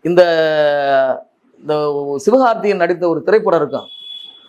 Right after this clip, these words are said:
அந்த ஒரு, அந்த கா-, அந்த அங்க அவங்க உட்காந்துக்கிட்ட நம்ம, நம்ம ஒரு, ஒரு பஞ்சாயத்துல சொல்லுவாங்க, சமுத்திரக்கனியை பார்த்து சொல்லுவாங்க, "டேய், உன் பூர்வீகம் எங்க, உன் இது எங்க, எல்லாம் எங்களுக்கு தெரியும்டா, பூரா போய் அங்கவே தேடுறானாக்க."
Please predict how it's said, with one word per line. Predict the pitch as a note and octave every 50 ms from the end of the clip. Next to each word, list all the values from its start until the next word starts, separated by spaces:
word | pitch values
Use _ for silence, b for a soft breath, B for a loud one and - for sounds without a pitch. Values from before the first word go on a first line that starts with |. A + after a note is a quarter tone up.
| _ _ _ _
அந்த | - D#3+ F3+ F3+ F3
ஒரு, | F3 E3+ F3 E3+
அந்த | E3+ E3 E3
கா-, | D#3 E3+ F3 F3 E3+
அந்த | E3 E3 E3 E3
அங்க | E3 E3 E3
அவங்க | D#3+ E3+ E3+ E3 D#3+
உட்காந்துக்கிட்ட | G3+ G3 G3 F#3 F3 F#3
நம்ம, | F3 F3 E3+ E3+ E3
நம்ம | E3 D#3+ D#3+ D#3 D3+ D3+ D3 C#3+ C#3+
ஒரு, | C#3+ D3+ D3 C#3 -
ஒரு | D#3+ E3 E3 E3 D#3+ D#3+ D#3 D3+ D3+ D3+ D3 D3 C#3 - -
பஞ்சாயத்துல | E3 F3 G3 G#3 G3+ F3
சொல்லுவாங்க, | D3 E3 E3 D#3+ D#3 C#3+ C3 B2 D3+ - - _ _ _ _ - - - F3
சமுத்திரக்கனியை | G3+ A#3 G3+ A3 G#3 F#3 F3+ F3+ F3 D#3+
பார்த்து | D#3+ F3 E3+ D3+
சொல்லுவாங்க, | C#3 D3+ E3 E3 D#3 D3 B2+ - - _ _ _ _ _ _
"டேய், | - D3 G3 A3 A3 G3+ D#3 - - - - _ -
உன் | - F3+ F#3+ D3+
பூர்வீகம் | D#3+ A3+ B3+ A#3+ A3+ G#3+ G3
எங்க, | F3+ F3+ G3 G3+ G#3 G#3 G3+ - - - - _ -
உன் | E3+ F#3+ G3 F#3+
இது | G3 A#3 A3+
எங்க, | G#3 G3 G3+ G3+ G#3 G#3 G3+ G#3 - -
எல்லாம் | E3+ G3+ A3+ A#3+
எங்களுக்கு | A3+ G3+ G3+ -
தெரியும்டா, | G3 G#3+ G#3+ G3+ G3 F#3+ F3+ E3+
பூரா | - - A3+ B3 A#3+
போய் | G3+ A3 A3+
அங்கவே | G3+ G3+ A#3 A#3
தேடுறானாக்க." | G#3+ - G3 G3 F#3+ F3+ F3 E3+ D#3+ D3 D#3 D#3+ D#3+ E3 E3 E3